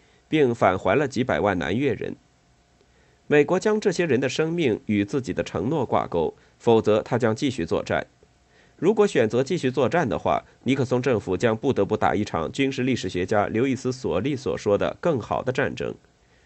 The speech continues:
指的是战争最终不能依靠消耗战。美国部队、拙劣的尸体统计方法，以及像前些年那样建立自由开火区。至于南越人，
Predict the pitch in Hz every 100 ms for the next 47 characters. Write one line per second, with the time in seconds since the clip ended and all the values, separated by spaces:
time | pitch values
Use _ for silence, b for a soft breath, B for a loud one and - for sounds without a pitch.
0 | b - 127 131 147 165 117 B - 180
1 | 135 147 143 - 175 139 170 180 180 113
2 | 95 123 127 127 - - 135 131 107 -
3 | - - b b b b b 107 107 104
4 | 110 123 107 120 87 b b - 170 175
5 | 131 110 - 156 - 120 78 76 101 123
6 | 143 160 78 - b b 113 110 113 -
7 | - 135 110 - 110 143 165 104 107 117
8 | 101 87 101 123 101 98 - 120 85 -
9 | 123 123 - - 98 98 _ _ _ _
10 | _ b b b b _ 247 208 190 127
11 | 104 202 131 - 62